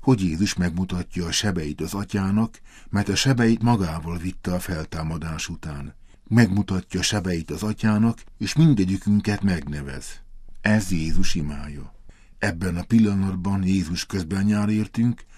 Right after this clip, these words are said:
ez a közbenjárás, magyarázta a Szent Atya, majd áttért a keresztény élet harmadik főszempontjára, amely pedig a remény.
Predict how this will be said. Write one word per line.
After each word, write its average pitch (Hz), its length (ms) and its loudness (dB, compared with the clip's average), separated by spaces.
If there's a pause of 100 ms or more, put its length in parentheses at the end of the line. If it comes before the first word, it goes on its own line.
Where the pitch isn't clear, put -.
(140)
ez 82 160 -2
a 80 80 -8
közbenjárás, 98 1000 -2 (220)
magyarázta 85 680 -2
a 78 40 -6
Szent 104 320 0
Atya, 113 320 -2 (100)
majd 120 260 4
áttért 90 460 -2
a 95 60 -2
keresztény 92 600 0
élet 87 320 -2
harmadik 85 480 -2
főszempontjára, 107 1080 0 (400)
amely 95 280 0
pedig 87 400 -4 (100)
a - 80 -12
remény. 76 580 -8